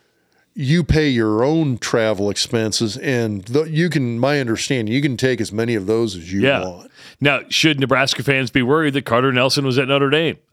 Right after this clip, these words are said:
Speaker 2: I think they should, because
Speaker 1: Think
Speaker 2: he
Speaker 1: a
Speaker 2: was,
Speaker 1: little bit.
Speaker 2: he, he was there for the U S C game, and they watched
Speaker 1: Yeah.
Speaker 2: him kick the crap out of U S C.
Speaker 1: Yeah. Um, yes, I'd be worried. Now, here, and, and here's the thing, too. If you, if you are a college football team right now,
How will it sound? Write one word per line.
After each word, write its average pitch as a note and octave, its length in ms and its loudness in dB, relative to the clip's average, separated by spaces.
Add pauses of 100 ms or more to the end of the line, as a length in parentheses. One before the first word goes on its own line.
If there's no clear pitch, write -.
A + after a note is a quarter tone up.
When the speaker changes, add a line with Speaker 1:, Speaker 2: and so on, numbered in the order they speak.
Speaker 2:
I C#3+ 180 2
think A#3 180 -6
they F3 140 2
should, D#3+ 260 2
because E3+ 280 2
Speaker 1:
Think - 20 2
Speaker 2:
he F#3 60 2
Speaker 1:
a - 40 2
Speaker 2:
was, F3+ 80 2
Speaker 1:
little D#3+ 180 4
bit. C#3 180 2
Speaker 2:
he, - 100 2
he G#3 40 2
was G#3 160 2
there G3+ 220 4
for G#3 80 -2
the F#3 120 2
U F#3 140 4
S F#3 120 2
C A3+ 160 0
game, F3 260 2
and E3 80 4
they E3 60 4
watched - 260 2
Speaker 1:
Yeah. G#2+ 60 -2
Speaker 2:
him F#2+ 80 -6
kick F3+ 160 0
the C#3+ 80 -8
crap G3 400 -2
out D3 100 2
of G#2+ 80 -2
U F2 180 -4
S C#2+ 120 -6
C. - 240 -8
Speaker 1:
Yeah. G2+ 380 0 (520)
Um, E3 640 2 (1700)
yes, G#3+ 340 0
I'd E3 200 2
be F#3 100 2
worried. C#3+ 400 2
Now, C3 140 0
here, G#3 360 0
and, F#3+ 200 0
and G3+ 260 0
here's B3+ 300 2
the D#3+ 100 0
thing, D3 340 0
too. A#2 320 -2
If C3 200 -6
you, G#3+ 200 0
if E3 280 -2
you G#3+ 180 2
are C#4+ 140 2
a E3+ 100 0
college D3 560 0
football G#2+ 500 -2
team G#2 400 -6
right G2 280 -2
now, G2+ 260 -14